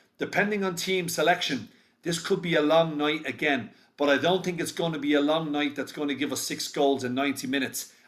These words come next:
anything but. I think this is gonna be quite a low-scoring affair. England under Southgate are very pragmatic. They're very disciplined. Um, you do have to build your side with a good defence and keep clean sheets.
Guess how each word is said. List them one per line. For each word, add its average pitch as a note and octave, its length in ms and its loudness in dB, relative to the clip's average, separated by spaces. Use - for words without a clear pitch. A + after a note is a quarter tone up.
anything C#3+ 480 0
but. C3 320 0
I B2 100 0
think D3+ 160 0
this E3 220 0
is B2+ 80 -6
gonna D3+ 300 -2
be C#3 240 4
quite D3+ 420 0
a C3+ 80 0
low-scoring C#3 1400 2
affair. A#2+ 520 -2
England F3+ 380 0
under F3 240 0
Southgate D3+ 680 0
are A#2+ 120 -4
very D3 360 2
pragmatic. C#3 840 -2
They're A#2 120 -4
very D3+ 360 2
disciplined. D3+ 720 -2
Um, C3+ 460 2
you C#3 160 -2
do F3 200 4
have D#3+ 240 2
to D#3+ 60 -2
build D#3 360 -2
your D3 100 2
side D3+ 460 2
with C3 120 0
a C3+ 60 0
good D3+ 240 -4
defence D3 480 0
and B2 140 -10
keep - 280 -12
clean C#3+ 300 -4
sheets. - 600 -4